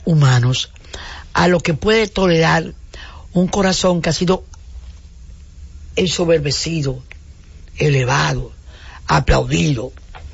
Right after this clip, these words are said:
Y de repente, Julio, eso sucede. A mí me, me sucedió que, hablando en Costa Rica con mi profesor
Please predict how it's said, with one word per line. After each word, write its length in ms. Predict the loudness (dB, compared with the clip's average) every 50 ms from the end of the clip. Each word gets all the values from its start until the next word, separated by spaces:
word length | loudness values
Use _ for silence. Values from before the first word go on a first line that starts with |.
| -16 -16 -16 -16 -16 -16 -16 -16 -16 -6 0
Y 100 | 2 4
de 120 | 4 4
repente, 680 | 4 2 2 2 2 2 2 2 0 2 2 0 0 -4
Julio, 680 | -8 -10 -12 -10 -2 2 2 4 4 4 2 2 0 -4 -8 -18 -20 -20 -20 -20 -18 -18 -18 -18 -18 -20 -20 -20 -20 -8 -2
eso 300 | 0 2 2 2 2 2
sucede. 460 | 2 0 0 0 2 2 2 0 0 -2
A 120 | -2 0 0
mí 120 | 2 0
me, 360 | 0 0 -2 -2 -2 -4 -6 -10 -4 -2
me 140 | 0 0
sucedió 580 | 2 2 0 2 2 2 4 4 2 2 0 -4 -8 -10 -10 -12 -12 -14 -14 -16 -16 -18 -18 -18 -16 -6 -2 0 2 2 2 0 0 0
que, 420 | 2 2 4 4 4 4 4 2 0 -2 -8 -10 -10 -10 -8 -4
hablando 500 | 0 2 2 4 4 2 2 2 2 2
en 80 | 2 2
Costa 300 | 2 2 2 2 2 2
Rica 500 | 2 2 0 0 0 0 0 -2 -2 -6 -12 -18 -18 -18 -18 -18 -20 -20 -20 -20 -20 -20 -20 -18 -18 -10 -2
con 220 | 2 4 4 4
mi 80 | 4 2
profesor 680 | 2 2 2 2 2 2 2 2 2 2 0 -2 -4